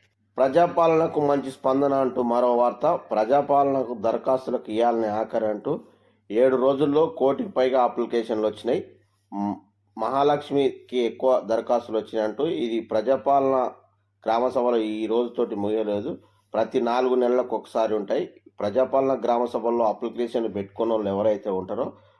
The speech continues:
వాళ్ళు మండల స్థాయిలో అయితే మండల ఆఫీసు, టౌన్లో అయితే మున్సిపాలిటీలో అప్లై చేసుకోవచ్చని మరి అవకాశం ఇచ్చింది ప్రభుత్వం.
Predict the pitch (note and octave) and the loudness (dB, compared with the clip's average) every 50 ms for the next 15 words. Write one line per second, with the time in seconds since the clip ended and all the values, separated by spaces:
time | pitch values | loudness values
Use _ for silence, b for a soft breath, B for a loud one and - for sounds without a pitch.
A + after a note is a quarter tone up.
0 | b b - G2+ G#2+ A2 A2 A2 G2+ F#2 G2 G2+ G#2+ A2 A#2 B2+ B2 B2 - C3 | b b -2 0 2 2 2 0 0 0 0 -2 -2 0 -2 -4 -2 0 2 2
1 | B2+ B2 A#2+ A2+ A#2 A2 G#2 A2+ A#2+ A2+ G#2 G#2 G#2+ A2 A2+ A#2 A2+ A2+ G#2+ G2+ | 4 4 4 2 2 2 0 0 -2 -2 -2 -2 -2 -2 0 0 0 0 0 -2
2 | A2+ G#2+ - - C3 D#3+ - - - _ _ _ _ _ _ _ _ - A2+ A2+ | -6 -8 -8 -6 -8 -8 -8 -10 -16 _ _ _ _ _ _ _ _ -2 0 0
3 | A#2+ B2 A#2+ A#2+ A#2 A2+ G#2+ - C3+ B2+ A#2 A2+ A2+ A2+ - - B2 A#2+ A#2 A2 | 2 2 2 2 2 0 0 0 -2 -2 0 -2 -4 -4 -4 -2 0 0 0 0
4 | A#2 A2+ A#2 A#2+ G#2+ G2+ - B2+ A#2 A2+ G2 G#2+ G#2+ G2+ - - - G#2+ G#2 G2+ | -2 -2 0 0 0 0 0 0 -2 0 0 -2 -6 -6 -6 -6 -4 -4 -4 -2
5 | - G#2 G#2 C3+ C3+ C3 G2+ F#2+ G2 G2+ G#2+ G#2 G2 G2 G2+ G2 - A#2 A2+ A2 | -4 -4 -2 -2 -4 -4 -4 -2 0 0 2 2 2 2 0 0 0 -2 -2 -2
6 | - G#2+ G2+ G2 F#2+ - G2 F#2+ F#2+ G2 - - F#2+ G2 G#2 G#2+ G#2 - B2 D3 | -2 -6 -6 -6 -8 -10 -10 -10 -10 -8 -6 -6 -4 -4 -4 -6 -6 -6 -6 -6
7 | F#3+ | -6